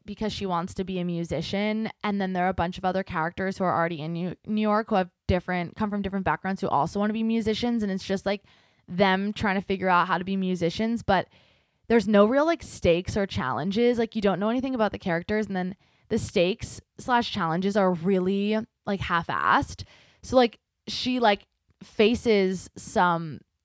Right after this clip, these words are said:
challenges, but they get resolved really quickly and she gets what she wants, like, pretty much really easily. But the best part about it is the set,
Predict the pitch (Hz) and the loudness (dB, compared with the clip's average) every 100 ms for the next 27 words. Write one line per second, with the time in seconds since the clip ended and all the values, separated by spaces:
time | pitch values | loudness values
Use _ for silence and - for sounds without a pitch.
0 | - 190 _ - 196 185 160 185 147 92 | -20 -20 _ -2 0 0 -2 -2 -4 -4
1 | 190 - - 214 208 190 226 196 165 185 | -6 -4 0 0 0 0 2 4 4 4
2 | - - 170 196 185 214 - 160 196 220 | 0 -8 -2 0 0 -2 -4 -4 -2 -2
3 | 208 196 196 165 202 190 220 180 156 190 | -2 -2 -4 -4 -4 -6 -2 0 0 0
4 | 196 180 - _ _ - - 196 190 160 | -4 -4 -8 _ _ -8 -2 0 0 -2
5 | - - - 180 180 170 - 127 175 233 | -6 -14 -12 -6 -6 -6 -8 -8 -4 -2
6 | 262 294 294 - - _ - 247 247 196 | -2 -4 -8 -18 -20 _ -2 0 0 0
7 | 240 - 214 208 156 170 175 - 190 - | 0 0 -2 0 0 0 -4 -6 -8 -10
8 | - 165 170 | -4 0 0